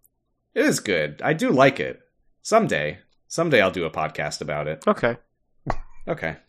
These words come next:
Speaker 1: That's good. <laughs>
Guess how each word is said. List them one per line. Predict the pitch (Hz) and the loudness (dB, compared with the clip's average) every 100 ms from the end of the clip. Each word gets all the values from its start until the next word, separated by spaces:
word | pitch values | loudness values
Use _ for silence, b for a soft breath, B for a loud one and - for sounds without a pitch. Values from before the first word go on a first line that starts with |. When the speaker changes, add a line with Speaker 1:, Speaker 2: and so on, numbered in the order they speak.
| _ - | _ -10
Speaker 1:
That's | 117 | -10
good. | - 69 - b b b _ | -8 -10 -10 b b b _
<laughs> | - - - 151 - 170 - 165 - 160 - 156 | -4 0 2 2 4 2 4 2 2 -2 -2 -8